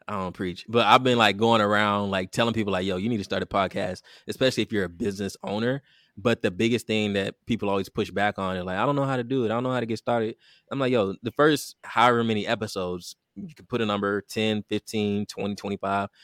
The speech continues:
they're gonna be trash. So just get started, get the trash out the way, and then get better."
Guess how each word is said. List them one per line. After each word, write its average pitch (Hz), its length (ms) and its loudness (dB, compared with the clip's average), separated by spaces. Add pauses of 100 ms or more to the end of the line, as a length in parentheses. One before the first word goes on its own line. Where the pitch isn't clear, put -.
(140)
they're 127 80 6
gonna 147 100 6
be 127 60 4
trash. 101 460 0
So 101 80 -6
just 104 160 -4
get 117 140 0
started, 101 360 0
get 104 140 -8
the 95 60 -6
trash 101 280 -2
out 92 120 -6
the 92 80 -6
way, 92 360 -2 (400)
and 107 140 0
then 98 160 0
get 90 200 -4
better." 92 320 -2